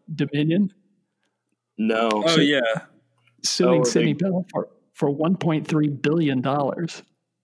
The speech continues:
Speaker 2: For defamation?
Speaker 1: Yeah.
Speaker 2: Man.
Speaker 1: Yeah, for repeated defamation. Yeah.
Speaker 2: Yeah.
Speaker 1: Cra-, crazy theory. I, I don't know. I mean,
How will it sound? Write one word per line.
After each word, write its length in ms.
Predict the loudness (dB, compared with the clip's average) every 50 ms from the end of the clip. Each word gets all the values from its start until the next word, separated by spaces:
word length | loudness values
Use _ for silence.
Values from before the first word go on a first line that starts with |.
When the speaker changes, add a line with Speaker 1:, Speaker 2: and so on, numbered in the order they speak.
| _ _
Speaker 2:
For 120 | -4 -2 0
defamation? 720 | 0 0 -2 0 -2 0 0 0 0 0 -2 -2 -2 -6 -12 _ _ _ _ _ _ _ _ _ _ _ _ -2
Speaker 1:
Yeah. 280 | 0 0 0 0 -2 -4 -8 -16 -20 -20 -20 _ _ _ _ _ _ _ _ _ _ _ -4
Speaker 2:
Man. 260 | -2 0 0 2 2
Speaker 1:
Yeah, 220 | 0 0 0 -2 -4
for 220 | -4 -6 -8 -6 -4
repeated 680 | -2 -2 -2 -2 0 0 0 2 2 0 -2 -2 -4 -4
defamation. 800 | -4 -4 -4 -4 -6 -6 -4 -4 -4 -4 -4 -6 -6 -8 -10 -12 _ _ _ _ _ _ _ _ _ _ _ _ _ _ _ _ _ _ _ _ _ _ _
Yeah. 300 | -6 -4 -2 0 0 0
Speaker 2:
Yeah. 180 | 0 0 0 0 2 2 2 2 0 0 -4 -4 -4
Speaker 1:
Cra-, 120 | -6 -6 -6 -6
crazy 360 | -4 -4 -2 -2 0 -2 -2
theory. 340 | -2 0 0 -2 0 0 -2
I, 200 | -2 -2 0 0
I 40 | 0
don't 140 | 0 0 0
know. 240 | -2 -2 -4 -4 -4 -6 -6
I 80 | -4
mean, 300 | -4 -4 -4 -6 -6 -8